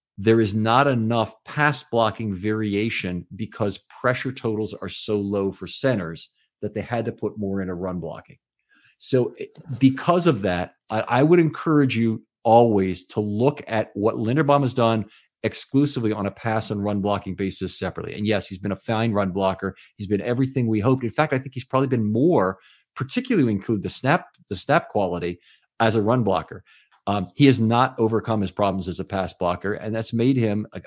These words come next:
a kind of a middle of the road center in this league right now. Now, that said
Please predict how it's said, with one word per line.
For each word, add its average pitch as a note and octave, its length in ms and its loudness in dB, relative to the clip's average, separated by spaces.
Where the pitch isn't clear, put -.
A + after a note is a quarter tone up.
a - 40 -20
kind A2 180 0
of G2 80 -2
a G2 40 0
middle A2 400 0
of B2 80 0
the B2 80 -2
road A2 320 0
center G#2+ 360 -2
in G2 100 -8
this F#2+ 180 -6
league G#2+ 220 -4
right F2 180 -4
now. D2+ 220 -10
Now, G2+ 100 -4
that D#3+ 140 4
said F#3+ 360 2